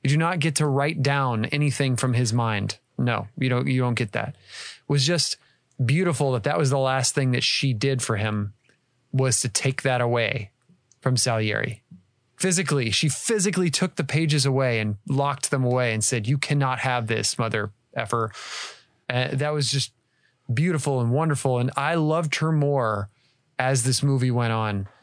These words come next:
because she developed into what, you know, a real mate is supposed to be like. It's supposed to be, like,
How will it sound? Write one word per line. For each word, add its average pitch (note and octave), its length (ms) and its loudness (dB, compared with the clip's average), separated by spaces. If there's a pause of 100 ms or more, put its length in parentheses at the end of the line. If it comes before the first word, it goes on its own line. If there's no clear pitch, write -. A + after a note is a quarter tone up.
(160)
because A#2+ 280 0
she - 340 0
developed A#2+ 680 0
into A2+ 840 0 (840)
what, B2 480 0
you E3 140 0
know, C3 200 0
a C#3 100 0
real C#3 320 2
mate C3+ 440 0
is A#2+ 140 0
supposed B2 300 0
to A#2+ 60 -2
be D3 180 2
like. A2 260 0
It's C#3 100 -4
supposed - 260 -2
to C3 60 -4
be, B2+ 100 2
like, A2+ 280 -2